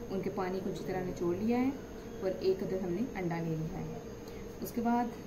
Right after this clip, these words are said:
बाकी जो मसाला जात हैं, उसमें हमारे पास एक चम्मच, अ, नमक लिया हमने, एक चम्मच सुरख मिर्च, एक चम्मच हमने गरम मसाला, एक चम्मच दालचीनी पाउडर, एक चम्मच काली मिर्च और दो चम्मच हमने सूखा धनिया ले लिया है।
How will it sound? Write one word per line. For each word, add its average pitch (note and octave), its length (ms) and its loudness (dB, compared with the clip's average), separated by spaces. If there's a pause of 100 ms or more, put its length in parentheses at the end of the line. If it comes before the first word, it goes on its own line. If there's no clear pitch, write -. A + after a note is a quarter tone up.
(200)
बाकी F3 240 0
जो A3 100 2
मसाला G#3+ 360 2
जात G#3 300 0
हैं, G#3+ 140 2
उसमें G3 240 -4
हमारे F3+ 280 -2
पास F3+ 320 -4 (320)
एक F#3 160 6
चम्मच, F#3+ 360 0
अ, - 80 -6 (680)
नमक A#3+ 220 2
लिया B3 220 6
हमने, B3 340 6 (400)
एक - 140 -2
चम्मच F#3 240 -2
सुरख F3+ 380 0
मिर्च, G#3+ 360 0 (420)
एक G3 180 0
चम्मच F3+ 480 0
हमने F3+ 260 0
गरम F3 360 0
मसाला, F3+ 420 0 (400)
एक F#3+ 120 0
चम्मच F#3+ 240 2
दालचीनी F3 460 2
पाउडर, A#3+ 440 4 (400)
एक F#3+ 100 2
चम्मच F3+ 260 -2
काली F3+ 280 0
मिर्च - 460 2
और F#3 60 0
दो F3 160 6
चम्मच F3 340 0
हमने F3+ 200 2
सूखा G3 280 -2
धनिया D#3+ 340 0
ले D#3+ 100 0
लिया D#3+ 200 0
है। F3 180 -2